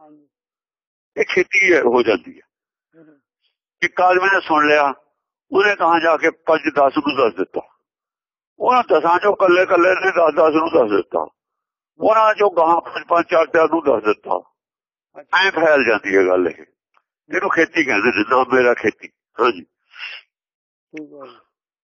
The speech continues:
Speaker 1: ਪੌੜੀ। ਸੱਚ ਸੱਚੇ ਕੇ ਜਨ ਭਗਤ ਹੈ, ਸੱਚ ਸੱਚਾ ਜਿਨੀ ਆਰਾਧਿਆ।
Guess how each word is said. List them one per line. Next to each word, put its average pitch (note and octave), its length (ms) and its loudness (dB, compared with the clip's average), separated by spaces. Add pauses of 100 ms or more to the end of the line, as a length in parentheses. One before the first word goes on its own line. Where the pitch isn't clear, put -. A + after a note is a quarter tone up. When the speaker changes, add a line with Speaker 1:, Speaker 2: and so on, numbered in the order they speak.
(800)
Speaker 1:
ਪੌੜੀ। F3+ 440 2 (720)
ਸੱਚ F#3 260 -4
ਸੱਚੇ G3 680 0
ਕੇ F#3+ 300 0
ਜਨ F#3 300 -2 (140)
ਭਗਤ D3+ 380 -2
ਹੈ, D3+ 400 -4 (800)
ਸੱਚ F#3 380 -4
ਸੱਚਾ F#3 480 0
ਜਿਨੀ F3 420 -4
ਆਰਾਧਿਆ। E3 600 0